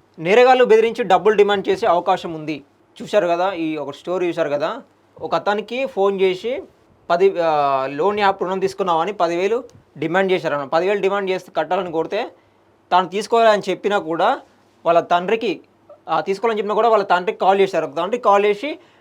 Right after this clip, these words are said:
"పదివేలు కట్టకపోతే మీ కుమారుడి ఫోటోలు సోషల్ మీడియాలో పెడతామని" చెప్పేసి బెదిరించారన్నమాట.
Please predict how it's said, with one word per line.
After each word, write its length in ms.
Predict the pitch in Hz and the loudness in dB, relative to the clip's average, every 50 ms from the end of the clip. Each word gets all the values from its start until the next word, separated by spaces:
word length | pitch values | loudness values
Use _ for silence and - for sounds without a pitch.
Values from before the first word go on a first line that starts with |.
| _ _ _ | _ _ _
"పదివేలు 360 | 170 180 185 202 202 226 247 240 | 0 2 4 6 6 6 6 4
కట్టకపోతే 580 | 247 226 226 233 208 190 220 220 262 247 - - - _ _ _ _ _ - | 2 2 2 2 0 2 4 4 4 4 4 -2 -12 _ _ _ _ _ -12
మీ 220 | 160 170 180 185 | -8 -6 -6 -6
కుమారుడి 400 | 185 - 190 175 202 220 233 220 | -6 -6 0 2 4 4 4 2
ఫోటోలు 580 | 214 - 208 202 - 214 208 233 254 285 277 - - _ _ - | 2 0 0 0 0 2 4 4 4 4 2 -2 -12 _ _ -12
సోషల్ 320 | - 180 180 170 226 220 | -6 -6 -2 -2 -2 -2
మీడియాలో 300 | 214 220 202 - 202 196 | 0 0 2 2 2 2
పెడతామని" 400 | 175 175 165 - 202 196 196 175 | 0 0 -2 -2 -2 -2 -4 -6
చెప్పేసి 300 | 165 - - 185 - - | -8 -8 -10 -10 -10 -8
బెదిరించారన్నమాట. 720 | 190 160 165 170 165 170 - 185 180 139 139 135 135 135 | -8 -6 -6 -6 -6 -6 -6 -8 -8 -8 -10 -12 -14 -14